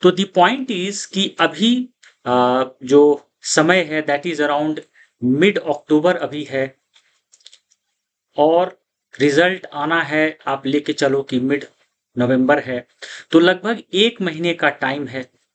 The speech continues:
तो सवाल उठता है कि क्या आपको इस रिजल्ट के इंतजार में अपनी पढ़ाई को रोक देना चाहिए, या होगा expected कट ऑफ, यह क्या रहेगा?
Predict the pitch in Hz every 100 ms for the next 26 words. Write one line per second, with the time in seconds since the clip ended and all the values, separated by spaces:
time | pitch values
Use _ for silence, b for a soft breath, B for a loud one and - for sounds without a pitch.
0 | _ _ b b b _ - 233 - -
1 | - 180 165 185 220 185 180 - 190 151
2 | 151 151 _ 170 - - 185 208 - 165
3 | 165 - 185 190 190 _ B B _ 180
4 | - 147 156 147 196 202 190 160 151 143
5 | 151 170 165 151 156 - 135 160 156 143
6 | 135 143 165 - 139 135 147 - 147 147
7 | 147 131 135 135 135 _ B B 135 160
8 | 170 165 _ 143 139 147 135 - 156 143
9 | 151 - _ - 147 170 170 - - -
10 | B B B 139 196 196 170 165 143 139
11 | 127 127 131